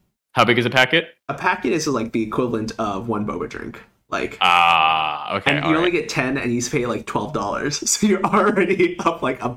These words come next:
Speaker 2: buck for each
Speaker 1: Okay,
Speaker 2: drink.
Speaker 1: 'cause, 'cause people only charge, like, fifty cents for bo-, like, adding boba, and that's, like, <laughs>
Speaker 2: Mm-hmm.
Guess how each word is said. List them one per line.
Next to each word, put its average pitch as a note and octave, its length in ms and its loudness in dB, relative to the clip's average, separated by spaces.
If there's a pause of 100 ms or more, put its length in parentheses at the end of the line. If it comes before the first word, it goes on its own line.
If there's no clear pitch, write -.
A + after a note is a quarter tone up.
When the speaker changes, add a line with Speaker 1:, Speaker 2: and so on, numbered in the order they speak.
(100)
Speaker 2:
buck B2 320 -4 (180)
for D#3 240 -2
each D3 200 0
Speaker 1:
Okay, D#3+ 160 8
Speaker 2:
drink. G#2 200 4
Speaker 1:
'cause, G3 180 2
'cause F#3 120 4
people A3 220 10
only G#3 200 8
charge, D3 260 8
like, C3+ 180 6
fifty B2 260 0
cents A2 360 -4
for G2+ 120 -2
bo-, F#2 220 -2
like, F#2+ 180 2
adding G2 280 2
boba, F#2 320 0
and F2+ 100 -2
that's, F2+ 200 -2
like, F#2 320 0
<laughs> - 40 -8
Speaker 2:
Mm-hmm. F3+ 360 6